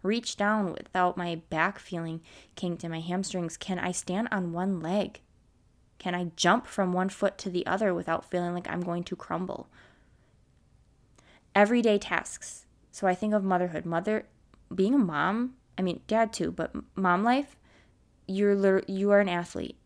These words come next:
one hundred percent. You are bending, squatting, lunging, turning, lifting, lowering all day long. And it is a weary <laughs> job.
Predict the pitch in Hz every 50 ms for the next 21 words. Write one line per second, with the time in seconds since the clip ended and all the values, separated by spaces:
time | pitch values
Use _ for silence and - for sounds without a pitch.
0 | _ _ _ _ _ - 190 190 190 190 190 180 180 175 170 - - - 175 170
1 | - - - - - _ _ _ _ _ _ _ _ - - _ - - 214 220
2 | 208 190 180 - - 185 185 202 208 226 233 233 240 240 - _ _ _ _ -
3 | - - - 185 180 175 175 175 175 175 180 180 - _ _ _ - - 185 202
4 | 208 214 214 214 214 214 214 214 - _ _ - - - 170 170 170 170 170 170
5 | 170 180 _ - - - _ _ - - 202 208 - - 214 214 208 208 208 208
6 | - - 170 170 170 170 170 170 170 170 170 - - - - - - _ _ _
7 | _ _ _ - 185 180 180 180 175 180 180 180 185 - _ _ _ _ _ _
8 | - 170 165 160 156 160 160 160 175 - _ _ _ _ _ _ _ _ _ -
9 | 151 143 143 143 135 135 139 - 160 165 - _ _ _ _ _ _ _ _ _
10 | - 165 160 165 - 170 165 190 180 165 - 160 156 160 156 151 156 156 147 160
11 | - - - - - -